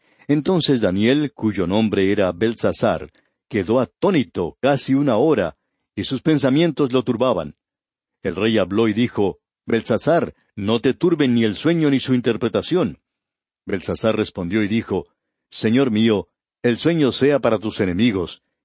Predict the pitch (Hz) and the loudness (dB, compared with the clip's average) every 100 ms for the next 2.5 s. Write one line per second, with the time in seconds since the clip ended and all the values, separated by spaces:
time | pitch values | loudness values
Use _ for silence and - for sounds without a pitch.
0 | - 120 131 127 117 107 104 98 - - | -2 0 2 0 0 -2 -2 -2 -2 0
1 | 135 139 113 113 110 - 104 90 131 135 | 0 0 0 2 0 0 -2 0 0 -2
2 | 139 143 117 78 69 | -4 0 0 -2 -10